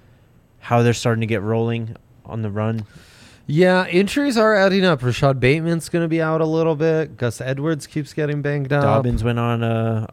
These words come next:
Speaker 1: I R, I think, too.
Speaker 2: Uh-huh. So, you know,
Speaker 1: But you
Speaker 2: that's
Speaker 1: get
Speaker 2: not
Speaker 1: those guys
Speaker 2: great.
Speaker 1: back defensively that you talked about.
Speaker 2: Yeah, for sure. Which is the area where they need the most help.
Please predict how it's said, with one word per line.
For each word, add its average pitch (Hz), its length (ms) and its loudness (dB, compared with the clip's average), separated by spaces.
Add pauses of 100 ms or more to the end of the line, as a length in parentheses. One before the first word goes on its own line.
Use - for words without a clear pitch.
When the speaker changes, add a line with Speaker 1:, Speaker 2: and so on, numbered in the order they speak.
(260)
Speaker 1:
I 113 160 -2
R, 120 220 0
I 123 80 0
think, 123 280 -6
too. 123 380 -6
Speaker 2:
Uh-huh. 120 600 -2 (440)
So, 127 440 -2
you 131 180 0
know, 117 140 -2
Speaker 1:
But 131 160 4
you - 60 0
Speaker 2:
that's 151 60 2
Speaker 1:
get 156 120 2
Speaker 2:
not 127 60 -2
Speaker 1:
those 147 160 2
guys 165 280 4
Speaker 2:
great. - 40 -10
Speaker 1:
back 123 300 0
defensively 127 600 -2
that 95 140 -6
you 101 80 -8
talked 98 300 -10
about. 92 340 -12 (200)
Speaker 2:
Yeah, 110 280 -4 (180)
for 123 160 -6
sure. - 260 -8 (500)
Which 135 320 0
is 117 380 0
the 110 260 -2
area 101 400 0
where 95 220 -2
they 95 180 -4
need 92 220 -8
the 98 60 -12
most 90 360 -14
help. - 300 -16